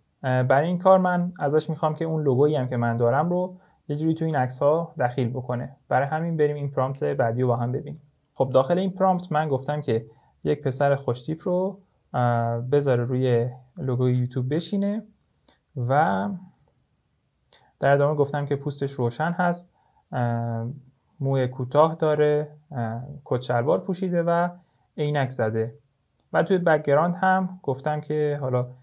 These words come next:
یک صفحه پروفایل یوتیوب باشه و اومدم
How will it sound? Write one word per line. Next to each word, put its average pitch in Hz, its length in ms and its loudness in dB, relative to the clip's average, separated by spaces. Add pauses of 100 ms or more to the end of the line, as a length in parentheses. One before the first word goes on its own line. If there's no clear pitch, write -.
(200)
یک 135 120 -6
صفحه 127 500 0
پروفایل 123 520 -2
یوتیوب 127 300 -4
باشه 208 420 0 (840)
و 151 120 -2
اومدم 160 760 2